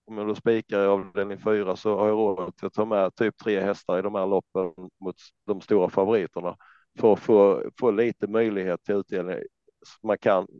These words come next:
en favorit kan göra bort sig också. Och, eh, en jag tycker är spännande här, det är att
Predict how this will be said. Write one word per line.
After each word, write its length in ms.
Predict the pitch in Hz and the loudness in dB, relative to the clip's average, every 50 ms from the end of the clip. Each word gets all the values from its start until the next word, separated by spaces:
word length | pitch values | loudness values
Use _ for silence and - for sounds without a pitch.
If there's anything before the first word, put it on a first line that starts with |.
| _ - - | _ -4 0
en 180 | 110 110 104 | 0 0 2
favorit 380 | - - 110 107 113 110 98 - | 2 2 4 4 4 2 0 -2
kan 140 | - 110 107 | -2 -2 0
göra 140 | 107 104 | 0 0
bort 260 | 107 110 113 95 87 - | 0 0 0 0 0 -2
sig 120 | - 110 | -2 -2
också. 340 | 95 - - - 87 85 - _ _ _ _ _ _ _ _ _ _ _ _ _ _ _ _ _ | -2 -2 -4 -10 -10 -10 -10 _ _ _ _ _ _ _ _ _ _ _ _ _ _ _ _ _
Och, 500 | _ - 101 107 101 98 _ _ _ _ | _ 0 2 2 2 0 _ _ _ _
eh, 440 | 110 110 107 107 104 104 104 104 98 - _ _ _ _ _ _ _ _ _ _ _ _ - - - - _ _ | 2 4 6 6 6 6 6 6 4 2 _ _ _ _ _ _ _ _ _ _ _ _ -8 -8 -8 -8 _ _
en 220 | - 113 135 135 139 | 2 2 4 4 6
jag 180 | 151 143 120 | 6 4 4
tycker 240 | - - - - 101 | 2 -2 -8 -4 -4
är 40 | 98 | -4
spännande 720 | 92 - - _ 113 113 123 151 131 101 90 90 110 120 | -4 -4 -2 _ 2 4 4 2 0 0 0 2 4 4
här, 200 | 117 117 101 92 | 6 6 4 4
det 120 | 98 107 | 4 2
är 140 | 110 110 110 | 4 4 4
att 160 | 101 98 95 | 4 2 2